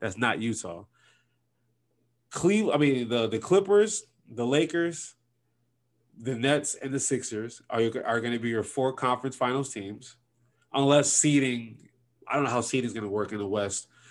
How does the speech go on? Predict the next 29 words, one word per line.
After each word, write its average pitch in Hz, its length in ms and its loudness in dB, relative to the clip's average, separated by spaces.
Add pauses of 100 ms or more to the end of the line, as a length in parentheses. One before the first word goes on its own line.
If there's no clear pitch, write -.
'cause 127 160 2
the, 120 80 0
the 120 180 4
Jazz 147 360 6
might 139 160 6
very 131 240 4
well 127 180 4
finish 127 240 -2
with 110 140 -8
the - 40 -20
top 117 280 0
seed. 120 380 -8 (460)
And 131 80 2
if 123 80 2
the 120 80 0
Jazz 143 340 6
have 151 100 2
the 131 80 -8
top 139 260 2
seed 131 320 0
and 107 180 -2
Phoenix 147 440 4
somehow 131 360 2
holds 127 360 0
on 123 80 0
to 120 80 -6
that 107 160 -2
two 131 200 -2
seed, 151 420 -4